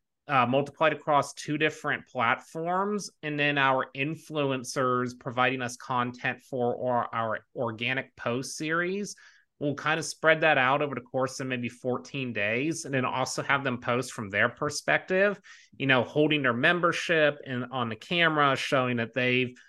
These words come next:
registered. Maybe they can use their personal code for some, maybe it gives you an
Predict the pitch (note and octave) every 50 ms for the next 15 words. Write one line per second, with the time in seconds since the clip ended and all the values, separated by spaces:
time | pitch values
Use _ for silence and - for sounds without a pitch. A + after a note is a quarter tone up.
0 | _ _ _ _ - C3 D3+ D#3+ D3+ C#3 D#3+ - - - - D3+ C#3+ C#3 C3+ C3+
1 | C3 C3 - _ _ _ _ - B2+ C3+ C3+ C3 C3+ B2 B2 B2 B2 - A#2+ A#2+
2 | A#2+ B2 A#2+ B2 - B2 A2 - - - B2+ B2 B2 - - B2 A#2 A2 - -
3 | - - G3+ G3 F#3 F3+ E3+ E3 D#3+ D#3+ C#3+ - - C#3+ B2+ A#2+ - - - C#3+
4 | C3 B2+ B2+ B2+ B2+ B2 B2 B2 - - C3+ B2+ B2+ C3 B2+ B2 B2+ A#2+ - -
5 | C3 A#2 A#2